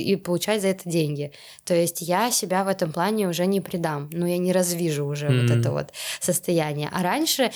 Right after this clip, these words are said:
Speaker 1: ну, я его просто не знала, как это, когда ты занимаешься любимым делом, и ты не то, что там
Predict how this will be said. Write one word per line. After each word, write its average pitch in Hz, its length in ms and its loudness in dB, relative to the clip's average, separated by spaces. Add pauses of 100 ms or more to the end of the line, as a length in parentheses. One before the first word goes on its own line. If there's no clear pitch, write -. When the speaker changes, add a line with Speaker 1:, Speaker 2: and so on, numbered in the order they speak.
(160)
Speaker 1:
ну, 220 80 2
я 220 100 6
его 208 140 2
просто 208 320 2
не 180 120 4
знала, 190 640 2
как 180 260 -2
это, 160 420 -4
когда 170 300 -2
ты 165 160 -2
занимаешься 160 640 0
любимым 156 440 -2
делом, 202 480 0 (340)
и 180 220 4
ты 180 560 4 (200)
не 185 140 2
то, 233 180 2
что 240 580 2
там 180 340 -2